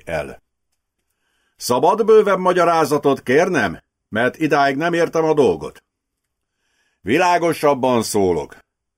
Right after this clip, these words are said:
Magyarországban eszébe jutott néhány embernek a parasztokért dikciókat csinálni, melyek magukban nem éppen ügyetlenek. Nem vagyok kíváncsi hallani.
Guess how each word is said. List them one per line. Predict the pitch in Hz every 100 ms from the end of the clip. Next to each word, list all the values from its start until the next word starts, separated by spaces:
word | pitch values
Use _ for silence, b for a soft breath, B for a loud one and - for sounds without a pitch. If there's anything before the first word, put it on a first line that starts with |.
| _ _ _
Magyarországban | - 139 175 165 170 143 156 151 139 147
eszébe | 151 - 147 139
jutott | 139 135 131
néhány | 117 135 131 123 127
embernek | - 131 123 123 117 120 -
a | 139
parasztokért | 135 151 143 - 135 139 123 - 110
dikciókat | 120 - - 127 113 107 98
csinálni, | - 113 127 123 117 110 104 95 _ _ _ _ _
melyek | 110 107 98
magukban | 107 147 165 147 151
nem | 147 143
éppen | 135 135 - 123 127
ügyetlenek. | 117 95 85 80 78 62 - _ _ _ _ _ _ _ _ _
Nem | - 156 214
vagyok | 220 202 196
kíváncsi | 190 180 175 156 175
hallani. | 139 127 98 90 82 78